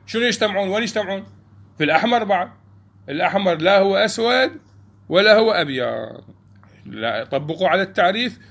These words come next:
ما حكم فيها بإمكان اجتماع طرفيها. الطرفين يجتمعون، جسم هو ال-،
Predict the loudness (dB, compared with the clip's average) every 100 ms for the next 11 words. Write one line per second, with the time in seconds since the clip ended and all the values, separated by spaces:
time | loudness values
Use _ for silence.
0 | -20 -10 -4 -2 0 -2 -2 -4 -4 -6
1 | -6 0 4 4 2 -4 -4 2 4 4
2 | 2 -4 -4 -2 -4 -4 -8 -10 -14 -20
3 | -20 -20 -20 -20 _ -4 2 4 4 4
4 | -2 -4 -4 -6 -8 -14 _ -20 _ _
5 | -20 -2 0 0 0 0 0 -2 -4 -10